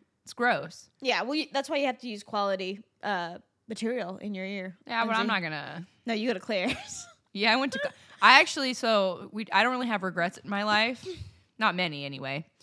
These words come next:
Speaker 1: And, uh, one I do have is I probably shouldn't have gotten my ears pierced at Claire's.
Speaker 2: <laughs>
Speaker 1: That is on the regret list, just because, like, the, the qual-, because they just use those weird guns where you're
Speaker 2: Yeah.
Speaker 1: basically, like,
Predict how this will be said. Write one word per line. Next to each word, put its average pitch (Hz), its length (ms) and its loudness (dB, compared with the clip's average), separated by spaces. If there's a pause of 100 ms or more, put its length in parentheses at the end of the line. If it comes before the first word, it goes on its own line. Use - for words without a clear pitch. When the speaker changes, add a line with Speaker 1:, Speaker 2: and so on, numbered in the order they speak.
(300)
Speaker 1:
And, 170 320 0
uh, 151 340 2
one 208 260 2
I 202 80 2
do 196 160 0
have 185 240 4
is 160 120 -4
I 180 120 -4
probably 214 380 0
shouldn't 202 240 -4
have 185 80 -4
gotten 160 260 0
my 156 120 -4
ears 156 240 -6
pierced - 340 -10
at - 80 -16
Claire's. - 560 -10
Speaker 2:
<laughs> 277 60 -4 (400)
Speaker 1:
That 180 160 -2
is 180 120 -4
on 175 200 2
the 214 80 0
regret 202 420 2
list, 185 260 2
just 269 180 -4
because, 247 360 0
like, 220 260 2
the, 196 240 4 (360)
the 226 80 0
qual-, 226 440 6
because 262 300 -4
they 339 140 0
just 269 180 -4
use 277 160 -4
those 220 220 -4
weird 202 260 -4
guns 185 420 0
where 226 80 -8
you're 208 120 -4
Speaker 2:
Yeah. 214 60 0
Speaker 1:
basically, 196 420 0
like, 160 260 -2